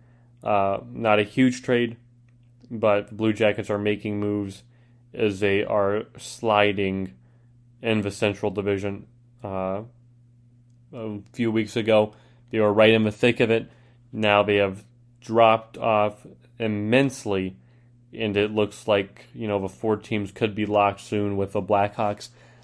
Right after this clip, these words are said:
the Panthers, the Lightning, and the Hurricanes. Uh,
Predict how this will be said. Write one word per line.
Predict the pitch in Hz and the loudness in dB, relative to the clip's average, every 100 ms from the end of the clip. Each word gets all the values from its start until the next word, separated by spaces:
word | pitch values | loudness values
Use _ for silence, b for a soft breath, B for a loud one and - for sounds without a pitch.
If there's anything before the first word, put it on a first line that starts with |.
| - | -10
the | 104 | -10
Panthers, | - 107 104 101 101 101 - - | 0 2 2 0 -2 -2 -8 -18
the | 107 98 | -8 -4
Lightning, | 98 104 117 113 104 101 98 - - - | 0 2 2 -2 -6 -6 -12 -20 -20 -8
and | 110 107 98 | 0 2 0
the | 95 | -4
Hurricanes. | 98 95 92 - 90 87 90 - b b b b b b b _ - | -4 -4 -6 -8 -10 -10 -14 -18 b b b b b b b _ -6
Uh, | 104 95 92 | -2 0 -2